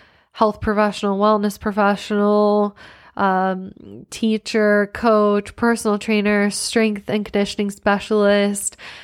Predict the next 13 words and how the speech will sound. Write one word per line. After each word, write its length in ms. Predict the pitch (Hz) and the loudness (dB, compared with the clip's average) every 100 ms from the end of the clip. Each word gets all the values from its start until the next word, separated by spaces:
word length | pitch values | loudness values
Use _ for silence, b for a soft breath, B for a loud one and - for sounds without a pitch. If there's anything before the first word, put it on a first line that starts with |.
| B B B | B B B
Uh, 100 | - - | -18 -4
like, 420 | 214 214 202 - - | 0 0 0 -6 -8
the 160 | 208 214 | -4 0
list 400 | 220 240 - - _ _ | 0 0 -4 -16 _ _
goes 200 | 202 196 | -2 2
on, 400 | 208 214 185 - | 2 2 0 -6
and 180 | - 180 | -10 -8
a 60 | 202 | -2
business 480 | 214 220 214 202 | 0 2 2 0
owner, 400 | - 202 202 202 | 0 0 2 2
accountant, 1200 | 196 - 208 208 202 220 208 202 196 196 196 - - | 0 -2 0 0 0 0 2 2 0 -2 -8 -14 -16
<laughs> 20 | |
like, 640 | - 196 202 190 208 208 | -16 -6 -2 0 -2 -4